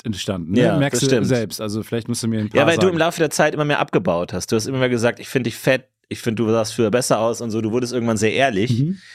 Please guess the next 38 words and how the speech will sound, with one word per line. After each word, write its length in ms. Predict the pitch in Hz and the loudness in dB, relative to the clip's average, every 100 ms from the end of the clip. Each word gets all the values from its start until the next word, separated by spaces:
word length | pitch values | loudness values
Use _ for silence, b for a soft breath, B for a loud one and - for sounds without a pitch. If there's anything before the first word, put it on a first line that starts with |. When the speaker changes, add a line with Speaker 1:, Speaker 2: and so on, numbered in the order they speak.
| B | B
Speaker 2:
wohingegen 360 | - 123 131 131 | -4 0 0 0
ich 240 | 127 147 | 0 -2
einen 160 | 139 123 | 0 -2
gewissen 420 | 117 123 - 123 | 0 0 0 0
höflichen 520 | 117 120 123 110 107 | 0 0 -2 -2 -2
Distanzabstand 1300 | 101 - 123 123 110 - - - _ - 104 - 95 92 | -2 -4 -4 -4 -6 -8 -10 -16 _ -8 -6 -6 -6 -6
gewahrt 420 | 85 95 95 - | -2 -2 -2 -6
hab 160 | 80 | -10
irgendwo 400 | - 80 80 80 b b b b | -10 -12 -10 -12 b b b b
und 100 | - | -8
gesagt 380 | 95 95 92 - | -4 -2 -4 -4
hab, 260 | 90 - - | -6 -6 -6
„Oh, 260 | 147 151 95 - | -2 -2 -6 -14
coole 320 | - 147 120 | -6 -2 -2
Frisur. 560 | 98 - 98 92 80 71 _ _ _ _ - | -4 -6 -6 -4 -6 -8 _ _ _ _ 0
Oh, 100 | 147 | 0
das 120 | 127 | 2
steht 240 | - 170 | 2 2
dir, 60 | 147 | 2
die 80 | 101 | -2
Tabletten. 560 | 110 85 92 - 80 - _ _ - | -2 -4 -4 -6 -16 -18 _ _ -14
Das 340 | 156 - - _ | -10 -10 -12 _
ist 180 | - - | -8 -4
ein, 160 | 110 110 | -4 -4
ein 120 | 123 | -8
cooler 260 | 110 139 123 | -2 0 2
Look 200 | 127 - | 0 -4
für 140 | - | -10
dich.“ 220 | 80 71 - | -10 -12 -4
Speaker 1:
Die 80 | 127 | -2
ich 80 | 113 | 2
immer, 120 | 123 | 0
die 140 | 113 | -2
ich 80 | 110 | -2
immer 120 | 120 | 0
lutsche, 280 | 113 127 - | 0 -2 -2
die 80 | 110 | -2
Tabletten? 520 | 107 92 135 165 233 | 0 0 0 0 -2